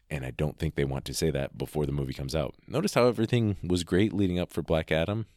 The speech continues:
You know, oh, they had all these plans for spin-offs, for sequels, for all sorts of stuff.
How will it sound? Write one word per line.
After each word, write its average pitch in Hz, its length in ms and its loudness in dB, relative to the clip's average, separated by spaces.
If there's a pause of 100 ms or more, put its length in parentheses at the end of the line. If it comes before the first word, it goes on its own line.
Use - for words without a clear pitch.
(100)
You 82 80 -2
know, 76 120 2
oh, 85 260 2
they 78 180 -4
had 80 140 0
all 82 120 2
these 82 140 -2
plans 78 360 -2
for - 120 -14
spin-offs, 101 400 -2
for - 140 -12
sequels, 85 400 -4
for 71 260 -6 (680)
all - 140 -6
sorts - 260 -2
of 73 80 -8
stuff. - 300 -6